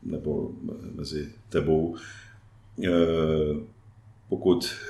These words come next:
lvice přišla a bylo tam víc lidí, tak ke každému přišla, dotkla hlavou. To byl určitý pozdrav. Eh, ona se pak naučila určitý povely. Když jsem plácnul po kaputě auta, tak naskočila jako pes a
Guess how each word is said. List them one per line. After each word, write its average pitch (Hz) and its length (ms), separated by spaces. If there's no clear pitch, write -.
lvice 85 580
přišla 82 580
a 71 160
bylo 80 200
tam 80 180
víc 76 260
lidí, 85 500
tak 82 240
ke - 80
každému - 400
přišla, - 320
dotkla 76 400
hlavou. 71 300
To - 120
byl 73 140
určitý 82 440
pozdrav. - 460
Eh, 76 180
ona 80 200
se 92 160
pak 90 200
naučila 90 480
určitý 90 320
povely. 78 480
Když - 180
jsem 76 400
plácnul 82 640
po 76 160
kaputě 76 720
auta, 78 300
tak - 180
naskočila - 840
jako 85 240
pes - 500
a 76 420